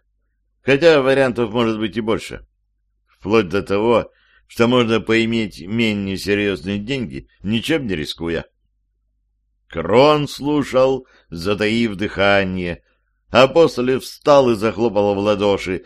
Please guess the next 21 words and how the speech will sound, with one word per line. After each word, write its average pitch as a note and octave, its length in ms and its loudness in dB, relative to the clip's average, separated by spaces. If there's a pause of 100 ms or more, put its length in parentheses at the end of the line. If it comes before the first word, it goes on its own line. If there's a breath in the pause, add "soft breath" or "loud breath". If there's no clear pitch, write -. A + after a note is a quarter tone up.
(160 loud breath)
давая A2+ 300 2
понять, A#2 360 0
что G2+ 220 -6
сделка F#2+ 500 -2
состоялась. E2+ 840 -6 (760)
Хотел D#3 420 2
было C#3+ 260 4
рассказать C3 680 -2
ему C#2 280 -12 (340 soft breath)
о G2 220 4
таком G#2 340 0
понятии, G#2+ 580 0
как G2+ 200 -8
финансовая G#2 640 -4
пирамида, A2+ 640 -6 (180 soft breath)
но D#3+ 140 4
отложил C3 520 2
задуманное A2+ 720 -2
до G#2 160 -4
лучших G2 380 -4
времен. F#2 420 -4